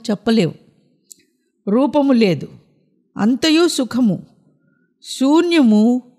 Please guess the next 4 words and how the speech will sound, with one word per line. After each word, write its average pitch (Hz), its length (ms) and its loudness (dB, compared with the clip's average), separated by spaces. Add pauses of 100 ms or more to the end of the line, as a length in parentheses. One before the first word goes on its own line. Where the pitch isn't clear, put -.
(100)
నిత్యతతో 214 920 0
పూర్తిగా 285 840 -4
మిళితమైపోయినది. 233 1500 -4 (1200)
నిత్యత, 277 880 -4